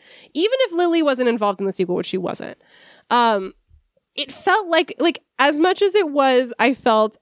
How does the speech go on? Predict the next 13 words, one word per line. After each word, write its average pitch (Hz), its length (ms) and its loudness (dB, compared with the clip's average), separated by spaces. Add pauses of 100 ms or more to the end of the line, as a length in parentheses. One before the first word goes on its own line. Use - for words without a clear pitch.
a 254 120 2
bit 247 320 0
of 269 120 2
an 311 160 2
overcorrection. 240 920 -2 (360)
It, 247 160 0 (140)
it 285 140 0
felt 277 280 2
a 392 60 4
little, 262 400 0 (160)
a - 80 -2
little 269 380 0
cheesy. - 640 -6